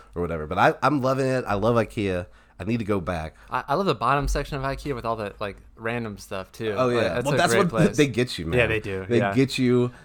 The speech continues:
Speaker 1: You just go through, and, like, s-, some of the shit is so well priced,
Speaker 2: Oh, yeah.
Speaker 1: too, for, like, just little knickknack shit that you need around the house.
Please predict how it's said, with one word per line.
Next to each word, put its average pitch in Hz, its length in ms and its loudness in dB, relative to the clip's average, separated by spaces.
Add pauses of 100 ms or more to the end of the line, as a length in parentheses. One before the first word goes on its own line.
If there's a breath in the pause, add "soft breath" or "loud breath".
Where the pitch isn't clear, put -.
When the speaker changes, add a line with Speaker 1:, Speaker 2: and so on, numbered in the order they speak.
(120 loud breath)
Speaker 1:
You 123 140 0
just 117 240 -4
go 127 220 2
through, 123 380 2
and, 110 200 -2
like, 101 180 -2
s-, - 80 -10
some - 380 0
of 202 60 4
the 196 60 6
shit 127 460 0
is 117 260 0
so 135 500 2
well 104 380 2
priced, 95 520 -2
Speaker 2:
Oh, 127 120 -2
yeah. 90 180 -8
Speaker 1:
too, 90 320 -2
for, 104 220 -4
like, 87 260 0 (440)
just 127 200 -6
little 131 200 0
knickknack 117 460 0
shit - 280 -2 (200 loud breath)
that - 120 -2
you 104 60 -2
need 107 140 2
around 95 240 2
the 90 60 0
house. 85 340 0